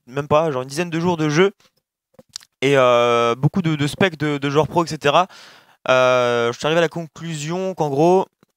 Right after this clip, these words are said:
les pages que j'avais faites avant étaient pas ouf, ouf, et que cette page-là était la page qui ressortait le plus souvent chez beaucoup de joueurs. Genre, j-, j'ai regardé notamment, euh, chez Bergson, Incarnation et tout, et,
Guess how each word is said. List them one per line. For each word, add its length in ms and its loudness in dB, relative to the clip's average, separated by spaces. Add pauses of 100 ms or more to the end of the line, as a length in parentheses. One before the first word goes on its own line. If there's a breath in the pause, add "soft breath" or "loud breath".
(140)
les 140 -2
pages 160 4
que 60 -12
j'avais 160 0
faites 180 -2
avant 180 2
étaient 200 -4
pas 400 2
ouf, 260 -4 (100)
ouf, 280 -4 (460 loud breath)
et 80 -4
que 200 2 (140)
cette 260 -2
page-là 240 4
était 140 0
la 80 4
page 160 0
qui 80 -8
ressortait 240 -6
le 100 -2
plus 160 -6
souvent 400 -2
chez 160 -6
beaucoup 220 -6
de 40 -8
joueurs. 140 2
Genre, 140 -6
j-, 160 -14
j'ai 120 -8
regardé 200 -4
notamment, 360 -4 (400 loud breath)
euh, 280 2
chez 120 -10
Bergson, 360 -2
Incarnation 500 -6
et 60 -8
tout, 220 -8 (680 loud breath)
et, 240 0